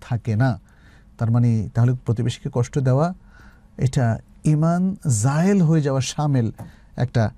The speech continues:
খারাপ কাজ বলে নবী সাল্লাল্লাহু আলাইহি সাল্লাম এখানে উল্লেখ করেছেন। এরপর আরেকটা হাদিস আমরা এখানে পাই, আহ, সেটিও, আহ, দেখা যাচ্ছে একটা সহিহ হাদিস। আহ, শেখ আলবানী রাহিমাহুল্লাহ সহিহ আত তারগিবের মধ্যে হাদিসটা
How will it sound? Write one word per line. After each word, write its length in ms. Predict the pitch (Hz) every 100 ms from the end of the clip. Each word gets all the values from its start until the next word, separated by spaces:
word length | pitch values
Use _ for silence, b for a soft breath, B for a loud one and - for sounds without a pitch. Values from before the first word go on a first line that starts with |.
| b b -
খারাপ 320 | - 120 123
কাজ 160 | 127 113
বলে 180 | 113 110
নবী 160 | 107 104
সাল্লাল্লাহু 140 | -
আলাইহি 120 | 107
সাল্লাম 220 | 101 110 107
এখানে 200 | 104 101
উল্লেখ 340 | 120 110 107 - B B B
করেছেন। 480 | - 147 110 120 95 - - B B B B -
এরপর 240 | 170 180
আরেকটা 300 | 165 175 -
হাদিস 240 | 165 160 165
আমরা 180 | 151 143
এখানে 220 | 139 127
পাই, 400 | - 117 135 170
আহ, 1200 | - _ - - - - - - - - 123 113
সেটিও, 580 | - 143 196 180 123 160
আহ, 300 | - - 135 120 120 113 107
দেখা 300 | 117 110 135
যাচ্ছে 320 | 117 107 -
একটা 180 | 120 113
সহিহ 320 | - 117 123
হাদিস। 400 | 107 107 131 143 - B B B -
আহ, 120 | 117
শেখ 280 | 113 - 117 - - -
আলবানী 500 | 127 123 120 139 127
রাহিমাহুল্লাহ 640 | 117 120 123 113 113 123 143 - B B
সহিহ 440 | - - 135 175 160
আত 80 | 160
তারগিবের 400 | 127 120 127 120
মধ্যে 220 | 117 113
হাদিসটা 460 | 113 117 110 120